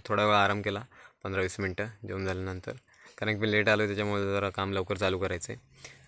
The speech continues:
आणि, अ, आता निघतो आहे मी तिथे. आता आपलं चराचं काम झालेलं आहे, चर वगैरे मारून बांधकाम पण आपण चालू केला होता जोत्याचा. तर, अ, आता मध्ये आपले वाटला फिरवून झाले लाईन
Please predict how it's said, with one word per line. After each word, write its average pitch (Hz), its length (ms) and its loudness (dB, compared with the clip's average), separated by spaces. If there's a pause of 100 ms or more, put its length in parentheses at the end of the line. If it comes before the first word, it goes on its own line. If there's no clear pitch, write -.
(400)
आणि, 104 440 0
अ, 101 240 -2 (420)
आता - 180 -4 (220)
निघतो 110 360 -4
आहे 113 100 6
मी 113 120 -4 (140)
तिथे. 101 180 0
आता 101 180 2
आपलं 98 200 0
चराचं 101 380 0
काम 98 220 -8
झालेलं 95 240 -2
आहे, 101 60 -2
चर 98 200 -4
वगैरे 98 200 -2
मारून 95 260 -4 (380)
बांधकाम 101 340 -2
पण 113 120 2
आपण 107 200 2
चालू 101 220 2
केला 95 180 0
होता 98 220 -4
जोत्याचा. 98 520 -2 (680)
तर, 98 180 0
अ, 95 300 -2
आता 104 160 -2
मध्ये 113 480 2
आपले 110 320 0 (240)
वाटला 107 300 0
फिरवून 110 300 2
झाले 110 420 2
लाईन 101 200 0